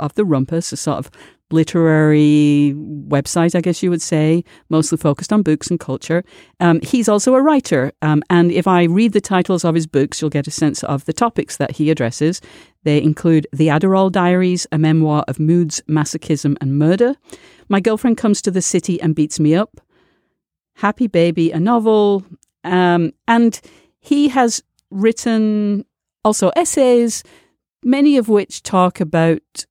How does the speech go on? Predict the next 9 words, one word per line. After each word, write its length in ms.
his, 680
very 200
directly 580
about 300
his 400
masochism, 920
about 360
his 440
experience 760